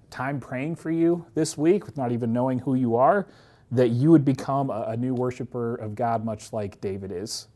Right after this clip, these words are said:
in this psalm. Uh, one thing to think about, too, as we turn there. I, I want you to, you don't have to close your eyes and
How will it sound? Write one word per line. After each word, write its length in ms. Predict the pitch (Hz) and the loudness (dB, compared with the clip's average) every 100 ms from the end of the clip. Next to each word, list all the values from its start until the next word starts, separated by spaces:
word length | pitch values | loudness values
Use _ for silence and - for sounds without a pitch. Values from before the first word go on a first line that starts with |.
| - | -4
in 140 | 107 | -2
this 140 | 101 - | -2 -6
psalm. 380 | - 85 143 - _ _ _ _ _ - _ - | -8 -8 -10 -14 _ _ _ _ _ -20 _ 6
Uh, 420 | 117 107 101 98 - _ _ _ _ _ _ _ _ - | 8 8 6 0 -6 _ _ _ _ _ _ _ _ 0
one 220 | 131 170 | 4 6
thing 160 | 185 156 | 8 6
to 80 | |
think 240 | 131 151 135 | 6 4 4
about, 240 | 123 113 | 4 4
too, 160 | - 127 | 2 -2
as 80 | 110 | -2
we 80 | |
turn 240 | 104 113 101 | -4 -6 -6
there. 220 | 90 98 | -8 -6
I, 100 | 123 | -2
I 100 | 127 | 2
want 240 | 143 143 160 | 4 4 2
you 40 | |
to, 180 | 139 120 | 4 4
you 340 | 107 - - | 2 -4 -6
don't 40 | 151 | -4
have 100 | 151 | -2
to 80 | 139 | -4
close 280 | 143 135 | -2 0
your 140 | 139 117 | 2 4
eyes 340 | 110 110 104 | 4 2 0
and 240 | 104 101 | -4 -6